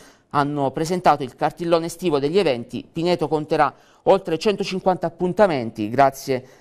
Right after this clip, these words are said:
alla collaborazione di circa cinquanta associazioni,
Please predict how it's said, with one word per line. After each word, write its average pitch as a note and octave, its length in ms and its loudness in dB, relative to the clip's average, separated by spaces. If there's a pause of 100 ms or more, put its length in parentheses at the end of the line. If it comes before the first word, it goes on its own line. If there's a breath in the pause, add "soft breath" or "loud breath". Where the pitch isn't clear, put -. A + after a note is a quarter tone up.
(140 loud breath)
alla C#3+ 180 4
collaborazione D3+ 600 -2
di D3+ 80 -2
circa F3 280 -2
cinquanta E3 420 -2
associazioni, D#3+ 800 -2